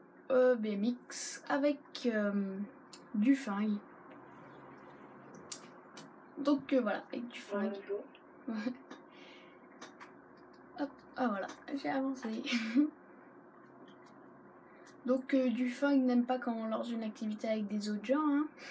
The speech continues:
Speaker 1: <laughs> Alors, on a lancé à deux.
Speaker 2: Bon, bah, c'est normal, je suis toujours, euh, donc là, c'est bon, cette fois.
Speaker 1: Hmm.
Speaker 2: Ça te tuait. Même si j'ai pas trop de temps.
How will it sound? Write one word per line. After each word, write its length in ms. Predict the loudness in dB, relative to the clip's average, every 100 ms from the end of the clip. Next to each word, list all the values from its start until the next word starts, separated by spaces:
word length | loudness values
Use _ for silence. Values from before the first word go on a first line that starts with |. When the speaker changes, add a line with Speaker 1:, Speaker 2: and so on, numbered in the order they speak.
| 2
Speaker 1:
<laughs> 60 | 0 0 -18 -20 -20 -20 -20 -20 -20 -20 -20 -20 -20 -20 -20 -18 -6
Alors, 280 | -4 -4 -4
on 40 |
a 100 | -6
lancé 220 | -8 -10 -12
à 40 |
deux. 120 | -12 -12
Speaker 2:
Bon, 60 | -10
bah, 80 | -10 -10
c'est 140 | -10
normal, 320 | -6 0 2 2
je 60 |
suis 120 | -2 -6 -12
toujours, 460 | -14 -12 -10 -6 -6
euh, 180 | -4
donc 160 | -6 -6
là, 60 | -8 -6
c'est 60 | -8
bon, 60 | -10 -16
cette 100 | -18 -14
fois. 180 | -10 -10 -12 -20 -20 -20 -20 -12 -2
Speaker 1:
Hmm. 120 | -2 -2 -16 -16
Speaker 2:
Ça 60 | -12
te 80 |
tuait. 420 | -6 -6 -2 -4 -4 -14 -20 -20 -20 -20 -20 -20 -20 -20 -20 -20 -20 -20 -20 -20 -20 -20 -20 -16
Même 80 | -12 -10
si 80 |
j'ai 140 | -4 -4
pas 100 | -4
trop 180 | -8 -10
de 140 | -10
temps. 120 | -12